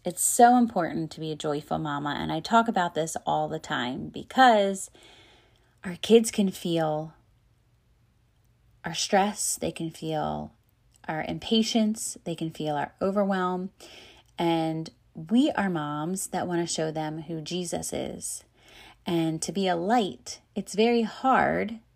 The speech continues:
to be a light when we're lacking joy, because joy is one of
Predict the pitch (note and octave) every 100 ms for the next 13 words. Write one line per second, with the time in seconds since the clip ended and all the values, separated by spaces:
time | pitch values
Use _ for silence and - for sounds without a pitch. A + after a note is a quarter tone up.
0 | _ _ - - _ - G3 F3+ E3 F#3+
1 | F3 E3+ - - - F#3+ F3 E3+ D#3+ D3+
2 | - E3+ E3+ B3 - E3+ F3+ _ G3 G#3
3 | F#3+ B3+ A#3 F3+ F#3+ - F#3 F#3 F3+ -
4 | F#3 F#3+ F#3 F3 D#3+ -